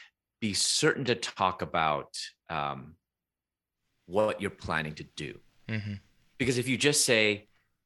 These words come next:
Speaker 1: "I have these same-sex attractions," like, someone who might not be well-equipped just might, might think,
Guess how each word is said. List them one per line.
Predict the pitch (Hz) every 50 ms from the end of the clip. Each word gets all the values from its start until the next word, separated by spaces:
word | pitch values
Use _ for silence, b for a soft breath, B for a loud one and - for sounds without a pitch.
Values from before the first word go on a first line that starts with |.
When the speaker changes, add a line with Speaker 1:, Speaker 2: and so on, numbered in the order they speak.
| _ _ -
Speaker 1:
"I | 85 85
have | - 110 107 107 95
these | 98 92 -
same-sex | 101 95 80 - 87 - -
attractions," | - - - 98 92 90 - - 82 78 -
like, | 90 85 - -
someone | - - 120 120 123 113 101
who | 95 98 104 98
might | 90 98 120 - - -
not | 107 113 117 - - -
be | 120 110
well-equipped | 101 113 110 104 - - - 151 - - -
just | - 95 - - _ _ _ _ _ _
might, | 92 90 85 - 92 92 - _ _ _ _
might | 101 104 - - -
think, | - 90 82 - -